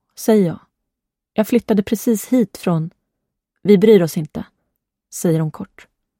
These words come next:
Hon viftar med handen för att få tyst på mig.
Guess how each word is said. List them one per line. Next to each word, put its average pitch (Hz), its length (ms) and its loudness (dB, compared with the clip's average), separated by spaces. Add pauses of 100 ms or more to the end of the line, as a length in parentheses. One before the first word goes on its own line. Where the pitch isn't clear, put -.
(500)
Hon - 240 -4
viftar 202 360 2
med 185 140 2
handen 175 500 2
för - 120 -4
att 175 100 -6
få 190 80 -8
tyst - 380 -6
på 156 100 -6
mig. - 220 -10